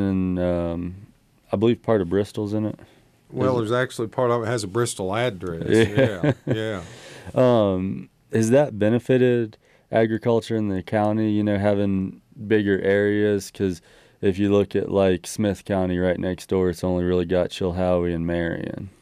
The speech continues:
Speaker 2: Yeah, it has. Abingdon in particular has, because in Abingdon you had, uh, it was a large tobacco marketing center,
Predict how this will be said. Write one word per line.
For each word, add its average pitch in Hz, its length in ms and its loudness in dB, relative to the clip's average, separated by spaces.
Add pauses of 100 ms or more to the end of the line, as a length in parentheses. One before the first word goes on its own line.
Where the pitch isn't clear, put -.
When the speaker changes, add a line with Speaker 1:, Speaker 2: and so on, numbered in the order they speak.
(120)
Speaker 2:
Yeah, 175 360 0
it 156 80 -2
has. 143 500 -2
Abingdon 139 720 0
in 101 120 -2
particular 101 680 -6
has, 90 420 -10
because 104 520 -6
in 104 120 -6
Abingdon 110 580 -2
you 107 160 -4
had, 104 480 -4
uh, 95 380 -8
it 101 160 -6
was 104 160 -6
a 95 60 -6
large 101 420 -4
tobacco 104 460 -6
marketing 107 500 -4
center, 110 580 -6